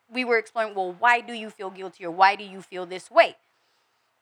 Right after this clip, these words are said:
And it just comes down to me not feeling comfortable talking about these uncomfortable things with, you know, white folks, 'cause I'm afraid that, what, I'm gonna uncover that, "Oh man, they're racist."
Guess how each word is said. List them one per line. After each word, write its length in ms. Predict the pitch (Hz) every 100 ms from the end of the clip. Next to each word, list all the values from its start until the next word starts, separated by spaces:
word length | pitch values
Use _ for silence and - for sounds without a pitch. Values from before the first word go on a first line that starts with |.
| _
And 160 | 240 226
it 160 | 208 185
just 220 | 220 220
comes 220 | 226 202
down 180 | 208 202
to 100 | 214
me 140 | 208
not 200 | 208 -
feeling 220 | 208 190
comfortable 460 | 185 226 214 196 190
talking 280 | - 196 190
about 220 | 185 175
these 220 | 185 175 _
uncomfortable 540 | 214 202 190 175 190 185
things 320 | 175 175 170
with, 240 | 175 175 _ _ _
you 80 |
know, 100 | 254
white 240 | 233 277 202
folks, 280 | 180 160 -
'cause 240 | 240 208 -
I'm 220 | 220 208
afraid 500 | 208 - 233 233 220
that, 220 | 214 190 _ _
what, 220 | 220 202 -
I'm 120 | 190
gonna 240 | 208 202 -
uncover 540 | 208 - 247 220 208
that, 280 | 190 180 - _ _ _ _ _ -
"Oh 140 | 190
man, 500 | 180 220 208 175 185
they're 340 | 180 196 180 165 _ _ _ _ _ _ _ _ _ _ _ _ _ -
racist." 340 | 226 254 -